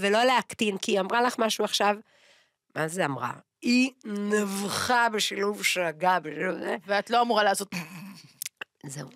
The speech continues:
Speaker 1: זה, זה מה שאני
Speaker 2: אני הייתי
Speaker 1: חייבת
Speaker 2: במגמת
Speaker 1: להיזהר.
Speaker 2: תיאטרון, ויש לי, כל ה-, אצל,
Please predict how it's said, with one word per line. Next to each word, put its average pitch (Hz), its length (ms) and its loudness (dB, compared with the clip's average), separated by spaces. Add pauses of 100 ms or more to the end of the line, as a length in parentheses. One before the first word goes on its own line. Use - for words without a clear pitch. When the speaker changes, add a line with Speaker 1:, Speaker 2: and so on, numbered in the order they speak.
Speaker 1:
זה, 156 140 -6
זה 147 220 -8
מה 151 180 -4
שאני 196 180 -2
Speaker 2:
אני 202 100 0
הייתי 208 200 -2
Speaker 1:
חייבת 190 160 -2
Speaker 2:
במגמת 180 120 -4 (100)
Speaker 1:
להיזהר. 185 160 0
Speaker 2:
תיאטרון, 185 540 -2 (240)
ויש 175 540 -4
לי, 226 180 -4 (100)
כל 202 200 0
ה-, 147 260 -6
אצל, 160 180 -10